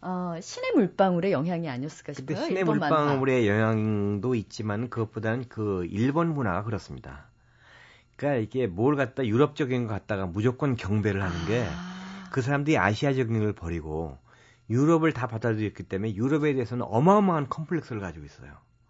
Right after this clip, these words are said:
Speaker 2: 지금까지 명치 유신 이후에 일본인은 누구인가라는 외국인이 쓴 책, 그 일본론이 이천 종이 넘어요.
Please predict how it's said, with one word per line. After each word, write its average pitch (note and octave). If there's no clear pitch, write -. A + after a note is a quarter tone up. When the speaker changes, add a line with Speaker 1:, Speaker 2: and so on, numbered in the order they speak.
Speaker 2:
지금까지 F3
명치 B2+
유신 C3
이후에 F#2+
일본인은 D3+
누구인가라는 A#2+
외국인이 B2+
쓴 A2+
책, G2
그 G2
일본론이 G#2+
이천 A2+
종이 A2+
넘어요. C#2